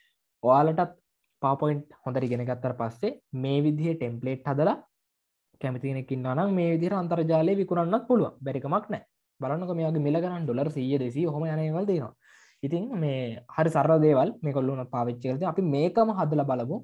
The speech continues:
අ, එතකොට ඔයාලට හිතෙයි ඇයි විසිදහක් දීලා මේක ගන්න කියලා කොයිතරම් පහසුවෙන් හදා ගන්න පුළුවන්ද කියලා දැක්කම. හරි. එතකොට මම මේකේ තියෙන ස්ලයිඩ් ටික මේ විදිහට ඩවුන්ලෝඩ් කරගෙන තියෙනවා.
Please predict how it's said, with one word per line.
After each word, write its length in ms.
අ, 100
එතකොට 260
ඔයාලට 240
හිතෙයි 340
ඇයි 140
විසිදහක් 340
දීලා 220
මේක 140
ගන්න 320
කියලා 180
කොයිතරම් 340
පහසුවෙන් 440
හදා 240
ගන්න 240
පුළුවන්ද 320
කියලා 160
දැක්කම. 320
හරි. 200
එතකොට 340
මම 280
මේකේ 220
තියෙන 180
ස්ලයිඩ් 300
ටික 160
මේ 200
විදිහට 220
ඩවුන්ලෝඩ් 380
කරගෙන 340
තියෙනවා. 360